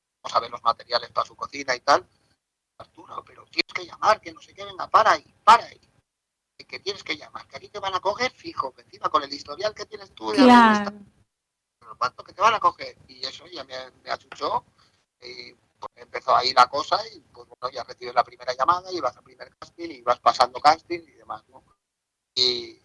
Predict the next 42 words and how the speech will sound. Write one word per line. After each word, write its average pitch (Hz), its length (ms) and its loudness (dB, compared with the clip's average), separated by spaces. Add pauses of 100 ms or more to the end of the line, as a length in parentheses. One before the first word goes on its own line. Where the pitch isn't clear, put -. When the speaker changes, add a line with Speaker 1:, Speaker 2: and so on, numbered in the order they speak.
(120)
Speaker 1:
y, 123 80 -20
bueno, 123 240 -10
tuve 123 180 -10
la 123 80 0
suerte 123 380 -4
esa, 117 240 -10
¿no? 117 180 -20
De 120 140 -20
que - 80 -18
al - 60 -18
final - 360 -12 (280)
volví 120 160 -20 (100)
a - 40 -20
España 123 260 -4
en - 60 -20
plena 113 260 -16
crisis, 160 500 -4
con 120 160 -2
una 120 120 -2
mano 117 220 0
de 117 80 -14
la, 120 160 -12
<laughs> - 0 -
porque, 143 380 -6
cara, 139 340 4
calla. 135 300 -10 (840)
Luego 131 200 2
a - 20 8
la 139 100 6
vuelta, 147 380 -2
como 131 200 -10
os 131 100 -20
he 135 80 -12
dicho, 135 320 -14
que, 110 240 -20
que - 280 -20
me - 80 -20
fui 135 160 -18
allí 147 220 -12
con - 140 -20 (960)
euros, 143 400 -10
convertidos - 440 -20